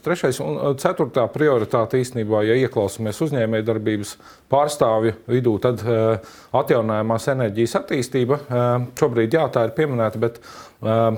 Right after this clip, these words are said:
man gribētos, protams, ā, tādu lielāku uzsvaru uz to, ā, sāpīgāko problēmu, kas ir, tas ir viens no tiem, ir tirgus regulējums, kas nenodrošina, principā, pienācīgu stabilitāti šādām investīcijām. Tomēr joprojām,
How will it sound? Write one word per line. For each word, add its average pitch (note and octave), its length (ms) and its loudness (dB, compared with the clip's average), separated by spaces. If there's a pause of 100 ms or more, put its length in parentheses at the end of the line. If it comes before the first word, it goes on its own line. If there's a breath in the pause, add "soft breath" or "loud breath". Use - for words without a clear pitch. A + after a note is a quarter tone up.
man C#3 400 0
gribētos, A#2 500 2
protams, G#2+ 400 -2
ā, G#2+ 300 2
tādu G2 280 2
lielāku B2 380 2
uzsvaru G#2 320 -2
uz - 80 -18
to, G#2+ 160 2
ā, A2 420 -4
sāpīgāko A2+ 720 0
problēmu, D3 500 0
kas - 200 -6
ir, C3+ 180 0 (380 loud breath)
tas A#2+ 180 -4
ir A#2+ 140 2
viens A#2+ 260 2
no G#2+ 120 -2
tiem, G#2+ 260 2
ir - 80 -10
tirgus A2 340 0
regulējums, F#3+ 680 0
kas C#3 260 -4
nenodrošina, A#2 720 0
principā, A#2 380 -2 (360 loud breath)
pienācīgu G2+ 540 0
stabilitāti F3 720 0
šādām C3 400 2
investīcijām. B2+ 720 0
Tomēr A#2 420 0
joprojām, A2 680 2